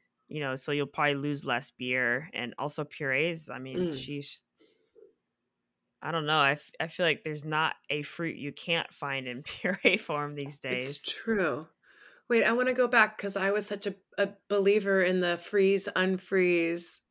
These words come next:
Speaker 2: But you're saying if you use enough fruit, you don't really need to do that.
Speaker 1: Uh, I'm just saying it doesn't matter how much.
Speaker 2: Doesn't
Speaker 1: You
Speaker 2: really
Speaker 1: just, if you
Speaker 2: matter.
Speaker 1: buy it, if you buy it frozen, I just toss it in
Speaker 2: Mm.
Speaker 1: frozen and then call it a day.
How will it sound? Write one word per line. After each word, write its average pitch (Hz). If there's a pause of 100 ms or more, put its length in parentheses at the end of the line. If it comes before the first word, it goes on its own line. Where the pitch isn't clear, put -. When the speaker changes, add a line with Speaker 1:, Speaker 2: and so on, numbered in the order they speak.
(140)
Speaker 2:
But 175
you're 247
saying 226
if 208
you 196
use 196
enough 185
fruit, -
you 170
don't 165
really 165
need 170
to -
do 170
that. 123 (2000)
Speaker 1:
Uh, 185
I'm 208
just 277
saying 175
it 170
doesn't 196
matter 165
how 170
much. 175
Speaker 2:
Doesn't 190
Speaker 1:
You -
Speaker 2:
really 170
Speaker 1:
just, 165
if 160
you 160
Speaker 2:
matter. 196
Speaker 1:
buy 151
it, 131 (240)
if 151
you 160
buy 151
it -
frozen, 156
I 147
just 143
toss 156
it 151
in 147 (360)
Speaker 2:
Mm. 151
Speaker 1:
frozen 170
and 139
then 131 (760)
call 139
it 135
a 131
day. 139